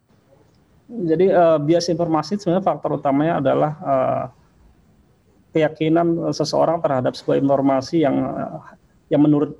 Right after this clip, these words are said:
dia benar gitu. Ketika seorang misalnya tidak suka terhadap satu kelompok atau satu, eh, satu partai politik atau pemerintah, ya dia akan mencari yang negatifnya saja gitu. Otak secara otomatis akan mengarahkan informasi yang menurut dia benar saja gitu.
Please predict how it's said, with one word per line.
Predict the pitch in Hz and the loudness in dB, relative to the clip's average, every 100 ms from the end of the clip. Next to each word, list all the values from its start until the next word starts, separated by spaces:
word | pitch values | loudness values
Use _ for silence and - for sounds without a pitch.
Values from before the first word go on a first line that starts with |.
| _ | _
dia | 151 135 165 | -6 0 2
benar | 147 131 131 | 2 0 0
gitu. | 123 120 | -2 -4
Ketika | 131 131 160 | -4 -2 -2
seorang | 156 131 139 160 | -2 0 0 2
misalnya | 147 135 127 139 | 0 0 -2 -2
tidak | 147 131 | -2 -4
suka | 123 139 | -4 -6
terhadap | 143 131 127 | -4 -2 -4
satu | 123 120 123 - 127 123 | -2 -2 -4 -4 -6 -6
kelompok | - 151 175 143 | -2 -2 0 -2
atau | 123 - | -4 -8
satu, | - 127 123 - 123 117 - _ _ _ _ _ - | -4 -2 -4 -6 -8 -8 -14 _ _ _ _ _ -16
eh, | - | -14
satu | - 120 131 | -8 -8 -4
partai | 131 127 131 | -2 0 0
politik | 131 143 170 127 | 0 0 0 -4
atau | 127 - 120 | -6 -8 -8
pemerintah, | 127 127 165 175 131 131 | -4 -2 0 0 -2 -2
ya | 127 | -6
dia | 127 147 | -2 0
akan | 165 175 165 | 0 0 0
mencari | 151 160 | 2 0
yang | 160 | 2
negatifnya | 135 123 120 127 | 0 -2 -2 -2
saja | 131 143 127 120 | -2 0 0 -2
gitu. | 120 131 _ _ - | -4 -10 _ _ -6
Otak | 151 151 151 - | -2 0 0 -4
secara | - 156 143 | -2 0 0
otomatis | 139 139 135 135 | 0 0 0 -2
akan | - 143 143 | -8 -2 0
mengarahkan | 135 131 131 160 | 2 0 0 0
informasi | 160 151 143 143 - | 0 0 0 0 2
yang | 160 | 2
menurut | 156 | 2
dia | 147 147 | 0 -2
benar | 131 135 123 | 0 -2 0
saja | 131 127 127 120 | -2 -2 -2 -2
gitu. | 117 123 | -4 -12